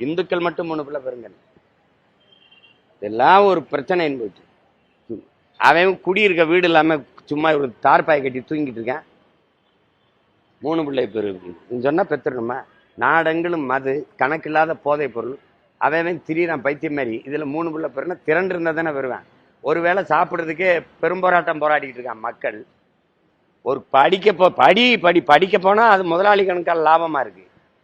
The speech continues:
அங்க போனா பத்து லட்சம் சீட்டுக்கு, இருபது லட்சம் சீட்டுக்கு. எல்லாம் டாக்டருக்கு படிங்கிறீங்க. சொல்லுங்க, நீட் வந்தா இந்த மருத்துவ கல்வியில நடக்கிற கொள்ளை தடுக்கப்படும்னு சொன்னாங்க. அப்படித்தானே சொன்னாங்க?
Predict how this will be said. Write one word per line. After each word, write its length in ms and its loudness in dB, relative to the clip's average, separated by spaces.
அங்க 200 -2
போனா 200 4
பத்து 300 2
லட்சம் 340 -4
சீட்டுக்கு, 300 -8
இருபது 260 0
லட்சம் 280 -2
சீட்டுக்கு. 480 -10
எல்லாம் 300 2
டாக்டருக்கு 520 4
படிங்கிறீங்க. 440 0
சொல்லுங்க, 380 -4
நீட் 260 0
வந்தா 640 -2
இந்த 180 -4
மருத்துவ 440 2
கல்வியில 460 0
நடக்கிற 380 -2
கொள்ளை 460 2
தடுக்கப்படும்னு 760 -2
சொன்னாங்க. 260 -6
அப்படித்தானே 320 -2
சொன்னாங்க? 480 -6